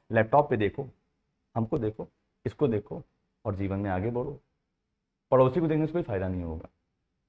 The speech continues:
ठीक है भैया। तो agents of pollination की बात करते हैं, agents of pollination। कमेंट भी करते रहा करो, कभी-कभी हमारा भी एंटरटेनमेंट होता रहता है कि हाँ कोई टपक गया आके बीच में, फिर कोई गुड आफ्टरनून सर कर देता आके, फिर कोई गुड इवनिंग सर कर देता आके,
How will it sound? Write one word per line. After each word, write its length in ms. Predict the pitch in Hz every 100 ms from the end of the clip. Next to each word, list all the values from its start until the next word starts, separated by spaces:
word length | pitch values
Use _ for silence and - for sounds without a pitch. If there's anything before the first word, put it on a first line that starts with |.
| _ -
ठीक 160 | 151
है 60 | 92
भैया। 220 | 82 87 - _ _ _ _ _
तो 40 | 131
agents 500 | 147 139 185 185 202
of 100 | 202
pollination 440 | 147 147 143 151
की 80 | 143
बात 220 | 110 101
करते 240 | - - -
हैं, 60 | - _ _ _ _ _ -
agents 320 | 185 214 160
of 160 | 147 -
pollination। 460 | 110 98 95 - - _ _ _ _ _ _ _ _ _ _ _ _ _ _ 123
कमेंट 240 | 131 147
भी 100 | 147
करते 260 | 131 113 143
रहा 140 | 131
करो, 220 | 131 135
कभी-कभी 400 | 127 127 123 120
हमारा 280 | 110 104 123
भी 220 | 131 127 - _ -
एंटरटेनमेंट 520 | 127 127 127 117 127
होता 180 | 117 110
रहता 220 | 113 110
है 60 | 123
कि 80 | 117
हाँ 260 | 113 113 113
कोई 140 | 123
टपक 240 | 117 117 113
गया 220 | 113 110
आके 340 | 110 107 113
बीच 240 | 107 110 110
में, 200 | 107 107 _ -
फिर 120 | 139
कोई 140 | 123
गुड 180 | 113 117
आफ्टरनून 320 | 113 123 120
सर 140 | 117 110
कर 120 | 113
देता 260 | 110 107 110
आके, 300 | 101 107 104
फिर 360 | - _ 143
कोई 160 | 139 135
गुड 180 | 120 113
इवनिंग 200 | 117 120
सर 120 | 117
कर 120 | 113
देता 280 | 110 107 107
आके, 240 | 98 104